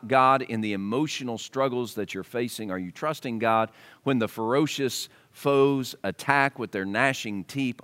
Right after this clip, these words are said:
uh, teeth? Are you trusting God? Oh, friends, we wait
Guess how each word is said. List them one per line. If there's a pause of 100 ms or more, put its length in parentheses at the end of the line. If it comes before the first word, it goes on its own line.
uh, (100)
teeth?
Are
you
trusting
God? (1000)
Oh,
friends, (1300)
we
wait